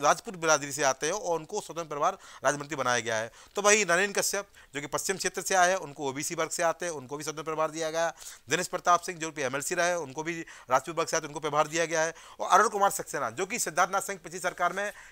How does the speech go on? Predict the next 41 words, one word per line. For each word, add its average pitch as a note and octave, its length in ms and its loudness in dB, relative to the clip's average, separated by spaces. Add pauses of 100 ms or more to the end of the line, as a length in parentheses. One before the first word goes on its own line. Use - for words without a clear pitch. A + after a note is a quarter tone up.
(120)
कायस्थ, F#3 280 4 (240)
कायस्थ, G3 380 4
अ, A3 140 0 (1000)
के F3+ 160 -4
रूप G3+ 180 -4
में G3 160 4
वहाँ E3 180 4
पर F3+ 100 2
जुड़े D#3+ 180 -2
हुए F3+ 180 -2
थे F#3+ 100 -4
और F3+ 160 0
कायस्थ F3 300 4
वर्ग E3+ 160 -2
का F3 180 2
प्रतिनिधित्व E3+ 400 -8
कर D#3+ 140 -2
रहे E3+ 140 0
थे, F#3 120 -8
उनको F3+ 460 -4 (280)
अगर D3+ 180 6
हटाया D#3+ 380 8
है F3 120 10
तो G3 140 -8
कहीं E3 180 -2
ना E3+ 80 -2
कहीं F3 220 0
अरुण D#3 200 -2
कुमार D#3+ 200 0
सक्सेना D3+ 400 -6
उनको D#3 260 -10
भी D#3 120 -6
मौका C#3+ 240 -6
दिया B2+ 200 -4
गया A#2 180 -2
है। G3 120 -2 (380)
और A#3+ 320 10 (320)
अगर G3 200 8
हम G3+ 100 6
बात G#3 220 8
करें A3+ 260 6